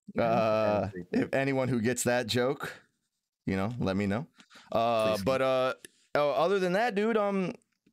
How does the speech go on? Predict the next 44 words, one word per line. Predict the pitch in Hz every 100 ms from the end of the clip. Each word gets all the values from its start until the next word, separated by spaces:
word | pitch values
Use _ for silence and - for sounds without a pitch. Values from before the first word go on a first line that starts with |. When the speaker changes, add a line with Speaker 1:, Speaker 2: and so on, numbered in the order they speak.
| _ _ _ _ _ _
Speaker 1:
so, | - 156 143
so | 170
you're | 151 202
done | 240 240
with | 226
Prague. | - 139 104 104 185 - _ _
You're, | - 147 165 151
like, | 139 127 - -
you're | 123 127
probably | - 156 202 185 175
just, | 143 139
like, | 127 117
not | 107 117 127
even | 139 127 113
thinking | 131 120 117
about | 110 110
raiding | 101 110 107 104
at | 101
all. | 98 90 104 - - - _
You're | - 117
probably | 139 147 190 185 165
not | 143 131
gonna | 143 123
be, | 110 117 113 104 - _ _ _ _ _
uh, | - 110 101 95 69 -
you | 135 135
know, | 113
logging | 120 123 120
on | 117 117
for | 120
about, | 110 110 110 120
you |
know, | 120 101
two | - 127
weeks | 110 110 -
or | 120
something. | 120 107
Give | 110 107
yourself | 107 113 107
a |
little | 107 107
break. | 95 104 98 95
Speaker 2:
Oh, |
yeah. | 92 82